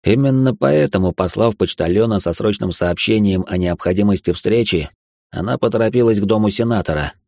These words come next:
которая наверняка ее уже ждала. Вот, наконец, последний поворот, и она у нужного крыльца. Быстрый стук в дверь,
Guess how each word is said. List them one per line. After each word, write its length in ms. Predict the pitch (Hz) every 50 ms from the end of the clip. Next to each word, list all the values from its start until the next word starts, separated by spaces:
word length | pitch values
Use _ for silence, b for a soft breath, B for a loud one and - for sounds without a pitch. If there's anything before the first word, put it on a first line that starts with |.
| _ _
которая 520 | - 87 85 - 90 87 87 87 90 90 90
наверняка 560 | 95 95 92 92 90 98 95 92 - 101 92
ее 380 | 92 90 90 90 90 90 90
уже 260 | 87 87 82 90 87 85
ждала. 460 | 82 82 87 85 82 76 69 64 - _ _ _ _ _ _ _ _ _ _ -
Вот, 320 | - 71 92 117 127 -
наконец, 500 | 127 131 131 123 123 120 123 123 120 -
последний 400 | - 127 117 120 120 113 113 120
поворот, 540 | 107 120 113 120 117 110 98 95 92 - - _ _ _ _ _ _ _ _
и 80 | - 85
она 360 | 87 87 90 98 104 104 104
у 100 | 101 98
нужного 400 | 101 101 95 87 92 95 95 87
крыльца. 540 | - 87 90 87 85 - - 80 76 71 - _ _ _ _ _ _ _ _ _ -
Быстрый 440 | 87 90 95 90 - - 92 90 85
стук 260 | - - 92 87 90
в 60 | 85
дверь, 340 | 80 85 92 98 110 113